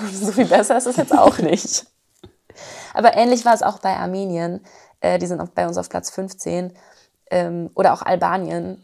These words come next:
So, das sind alle Songs, die eigentlich stark waren, die irgendwie interessant waren, aber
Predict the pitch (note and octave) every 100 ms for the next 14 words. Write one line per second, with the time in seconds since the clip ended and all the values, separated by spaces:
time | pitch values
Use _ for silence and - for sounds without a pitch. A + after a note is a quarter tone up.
0 | - F3+ F3 - - - - - G#3 G#3+
1 | - - - C4 A3+ - - A#3 - A3
2 | A3 A3 G#3+ G#3 G3 - G#3+ G#3 G#3+ G3+
3 | G3 - A#3+ B3 G#3+ G#3 A3+ A3 G3+ F#3+